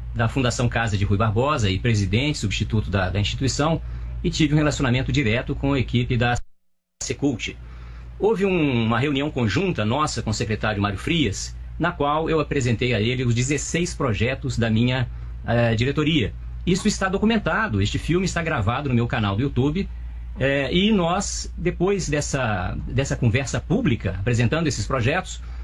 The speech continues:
nós tivemos a maior parte, eh, dessas iniciativas suspensas, bloqueadas ou simpli-, simplesmente desvalorizadas. Esses projetos não foram a cabo.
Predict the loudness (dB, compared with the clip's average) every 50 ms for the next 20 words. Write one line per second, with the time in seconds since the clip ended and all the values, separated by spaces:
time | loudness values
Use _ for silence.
0 | -10 -8 -2 0 2 2 2 2 2 4 4 4 2 2 2 0 0 0 0 2
1 | 2 2 2 2 0 0 0 -2 0 0 -2 -4 -6 -2 0 0 0 0 -4 -8
2 | -10 -10 -10 -8 -4 0 2 2 2 2 2 0 0 0 0 0 0 0 0 0
3 | 2 2 2 2 2 -2 -4 -2 0 0 0 2 2 2 0 0 -2 -6 -8 -10
4 | -10 -12 -10 -10 -10 -8 -4 -2 -2 -2 0 0 0 0 0 0 0 0 0 2
5 | 2 2 0 2 0 0 0 0 -2 0 0 0 0 2 2 0 0 2 0 0
6 | 0 -2 -4 -4 -4 -2 -2 0 2 2 2 2 2 2 2 0 0 0 0 0
7 | 0 0 -2 -2 0 0 0 0 0 0 -2 -4 -6 -6 -8 -8 -8 -10 -10 -10
8 | -10 -6 0 0 0 0 0 -2 0 2 2 2 2 0 2 2 2 2 2 2
9 | 0 0 0 -2 -2 -2 0 0 0 -2 -4 -6 -6